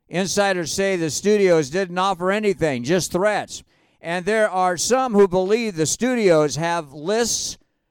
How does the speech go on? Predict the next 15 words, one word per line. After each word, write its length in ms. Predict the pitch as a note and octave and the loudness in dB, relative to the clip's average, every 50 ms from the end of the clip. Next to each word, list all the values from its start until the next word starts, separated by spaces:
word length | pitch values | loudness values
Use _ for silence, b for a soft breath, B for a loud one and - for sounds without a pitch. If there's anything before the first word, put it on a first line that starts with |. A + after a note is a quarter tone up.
| _ _ | _ _
of 220 | - F3 F#3 E3+ | -2 0 0 0
hundreds 500 | D#3+ F3+ G3+ A3 A3+ A3+ A#3+ B3 A#3 F#3 | 0 0 0 0 0 0 0 0 0 -2
and 160 | F#3+ F3 E3+ E3 | -4 -4 -2 -2
hundreds 440 | F#3 G#3 G#3+ G#3+ G#3+ A3 G3 E3+ | -2 -2 -2 -2 -4 -4 -2 0
of 160 | F3+ D#3+ D3 D#3+ | 0 0 2 2
would-be 560 | G3 A3 A3+ F#3+ F#3 G3+ G3+ G3+ G#3 G3 - _ _ _ _ _ _ _ _ | 0 0 0 0 0 -2 -2 -2 -4 -6 -10 _ _ _ _ _ _ _ _
struggling 880 | - - - - - G3 G#3 A3 A#3 G3+ G#3+ G#3 A3 A3 A3 A3 G3 - | -12 -12 -8 0 4 6 6 6 6 4 -2 -6 -6 -8 -8 -10 -14 -16
non-union 840 | - C#3+ D#3 F3+ G3+ G#3+ A#3+ B3 A#3+ A#3 A#3+ B3 B3 A#3+ B3 A#3+ A#3 | -8 -4 -2 -2 0 0 -2 -2 -2 0 0 2 2 0 0 -2 0
writers 720 | A#3+ A#3 A#3+ A#3+ B3 B3 B3 A#3 G3 D#3 A2+ D#2+ - - - _ _ _ _ _ _ _ _ _ _ _ _ _ | 2 2 2 2 2 2 0 2 2 0 0 -2 -6 -14 -20 _ _ _ _ _ _ _ _ _ _ _ _ _
that 160 | D3 D#3+ D3+ | -2 0 0
they 220 | - G3+ A3+ A#3+ | 2 4 4 4
may 240 | A#3 G#3+ G#3+ G#3 G3 | 2 2 0 -2 -2
hire 480 | E3+ D#3+ F3+ F#3+ G3+ G#3+ A3+ A3 A3+ G#3+ | -4 -4 -2 -2 0 0 0 0 -2 -2
en 260 | F3 F3 F3 F3 E3+ | -4 -6 -8 -6 -4
masse. 560 | F3+ F#3+ G3+ G3 F3+ C#3 G2+ G2 - - - | -4 -2 -2 -2 -4 -6 -8 -10 -12 -14 -14